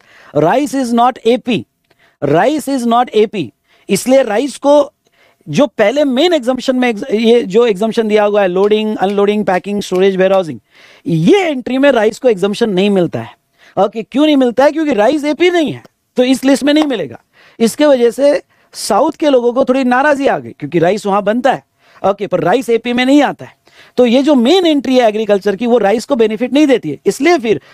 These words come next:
वो नाराज ना हो, इसलिए गवर्नमेंट ने यहाँ पे सेपरेटली एंट्री दे दी कि चल भाई, नाराज मत हो, ओके, राइस का लोडिंग, अनलोडिंग, वेयरहाउसिंग और पैकिंग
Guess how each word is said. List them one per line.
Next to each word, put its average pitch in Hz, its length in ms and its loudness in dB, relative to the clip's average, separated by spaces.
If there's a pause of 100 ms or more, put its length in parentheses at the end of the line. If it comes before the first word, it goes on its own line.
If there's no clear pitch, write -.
(120)
वो 330 180 2
नाराज 277 560 0
ना 262 120 -4
हो, 151 220 -8 (200)
इसलिए 302 260 0
गवर्नमेंट 220 460 -2
ने 220 220 -2 (220)
यहाँ 180 260 0
पे 254 140 2
सेपरेटली 339 720 0
एंट्री 262 300 0
दे 202 140 0
दी 156 100 -4
कि 196 120 -4
चल 226 200 0
भाई, 143 240 -6
नाराज 196 300 0
मत 190 180 -6
हो, 262 140 4 (460)
ओके, 190 220 -2 (100)
राइस 226 360 0
का 240 120 0
लोडिंग, 233 460 0
अनलोडिंग, 214 440 0
वेयरहाउसिंग 185 500 0
और 185 80 -2
पैकिंग 196 420 -4